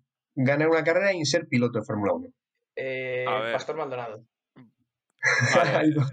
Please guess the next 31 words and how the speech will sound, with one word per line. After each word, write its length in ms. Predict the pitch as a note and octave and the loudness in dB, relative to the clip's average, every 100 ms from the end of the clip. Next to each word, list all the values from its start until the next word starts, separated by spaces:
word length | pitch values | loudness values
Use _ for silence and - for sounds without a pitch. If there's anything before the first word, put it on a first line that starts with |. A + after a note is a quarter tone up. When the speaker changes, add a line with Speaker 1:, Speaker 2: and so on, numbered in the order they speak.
| - G#3+ F#3+ | -8 -12 -8
Speaker 3:
el, 140 | B2 | -2
Speaker 1:
ha 220 | F3+ D#3+ | 0 0
ido 220 | D3+ D#3 C#3+ C3+ | 2 2 4 2
a, 80 | C3+ - _ | 0 -12 _
a 100 | D3 | -4
saco. 480 | D3 D#3+ D3+ G3 A#3 - - | 0 0 2 2 2 -6 0
John, 260 | C3 E3 F#3 | 4 4 0
Speaker 3:
el 100 | A#2 | -6
Speaker 1:
¿tú, 60 | |
Speaker 3:
intento 300 | A#2 A2+ D3 | -8 0 2
Speaker 1:
Javi? 220 | C#3+ C3 B2 | 4 2 4
Speaker 3:
de 100 | C3 | 2
John 200 | C3 B2+ | 2 0
es 360 | B2 B2 B2 | -2 -4 -6
Pastor 400 | - A#2+ - C3 | -6 -8 -6 -8
Maldonado 760 | C3+ C3+ B2 A#2+ C#3 D#3+ F3 - | -4 -4 -4 -4 -2 -2 -2 -6
y 340 | G3+ A#2 A2 | -12 -12 -10
yo 300 | G#2+ C3+ D3 | -6 -4 -4
te 140 | D3 C3+ | -4 -8
diría 320 | B2 C#3 D3+ | -4 -4 -4
que 180 | C3+ D#3 | -4 -8
es 260 | D#3+ - _ _ _ | -8 -16 _ _ _
Alex 380 | B2 C#3 D3 - | -8 -6 -8 -8
Albon. 420 | B2 G#2 F2+ F#2 _ _ _ _ _ _ _ _ _ _ _ _ _ _ _ - | -8 -8 -12 -16 _ _ _ _ _ _ _ _ _ _ _ _ _ _ _ 2
Speaker 1:
Pues, 460 | F3+ G#3 G#3+ - | 4 4 2 -2
de 100 | C#3+ | 2
momento, 400 | C3+ C3+ E3 G3 | 4 4 2 2
ninguno 300 | F3 D3 D#3 D#3 | 2 4 6 4
de 40 | |
los 120 | C#3+ C#3 | 2 2
dos 460 | D3 - - - | 2 0 -4 -8